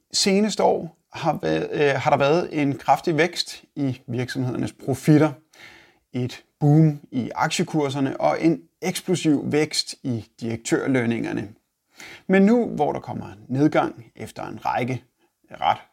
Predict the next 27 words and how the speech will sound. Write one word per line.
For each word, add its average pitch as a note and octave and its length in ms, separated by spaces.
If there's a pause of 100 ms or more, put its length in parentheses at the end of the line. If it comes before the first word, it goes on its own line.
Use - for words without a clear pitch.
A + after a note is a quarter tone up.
fede C3+ 500
år, F3+ 340 (260)
er G3 220
erhvervslivet E3 840
straks - 400
klar - 440
med F#3+ 140
krav - 440 (160)
om B2+ 220 (160)
massiv D#3+ 540
statsstøtte. A#2+ 800 (1600)
Men - 140
nu C3+ 60
er D3+ 40
det D#3+ 100
nok, - 340 (200)
mener D3 460
Lisette C#3 400
Risgaard, C#3+ 440
som - 300
er G2+ 120 (200)
formand A#2 380
for A2 300
Fagbevægelsens A#2+ 880 (400)
Hovedorganisation. A#2 840 (720)
Hun F3+ 300 (180)
påpeger E3 480